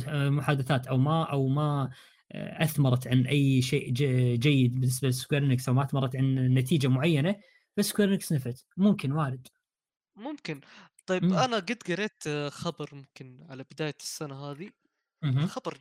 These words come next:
Speaker 2: جدًا قديم، يعني ش-، حتى إشاعة هي تعتبر وما انتشرت بشكل كبير.
Speaker 1: مم.
Speaker 2: آه، كانت تقول إنه سكوير إنكس، آه،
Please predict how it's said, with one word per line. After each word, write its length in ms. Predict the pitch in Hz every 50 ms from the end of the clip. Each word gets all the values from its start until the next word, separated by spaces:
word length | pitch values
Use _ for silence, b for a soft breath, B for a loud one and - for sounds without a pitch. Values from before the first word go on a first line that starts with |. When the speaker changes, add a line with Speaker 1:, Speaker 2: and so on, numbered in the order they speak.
| - -
Speaker 2:
جدًا 240 | - - 165 147 143 156
قديم، 260 | - 175 156 143 143 143
يعني 220 | 143 143 143 143
ش-، 120 | - -
حتى 240 | - - - - 175
إشاعة 400 | 160 - 214 190 151 143 143 - -
هي 220 | 165 139 156 143 135
تعتبر 460 | - 147 143 - 160 170 196 - 147
وما 680 | 139 135 127 127 _ - - _ - _ _ - 156 175
انتشرت 420 | 175 - 165 - - 151 131 -
بشكل 280 | - - 160 - - 143
كبير. 340 | - 135 135 135 - - _ b b b b b b b b b
Speaker 1:
مم. 240 | 147 143 131 123 131
Speaker 2:
آه، 220 | 160 156 156 147 _ _ -
كانت 240 | 190 196 190 -
تقول 200 | - 170 208 190
إنه 320 | 190 180 175 165 160 143 -
سكوير 600 | - - - 175 _ - - 202 202 185 - 190
إنكس، 420 | 214 247 - - - - - -
آه، 340 | 160 156 151 151 147 143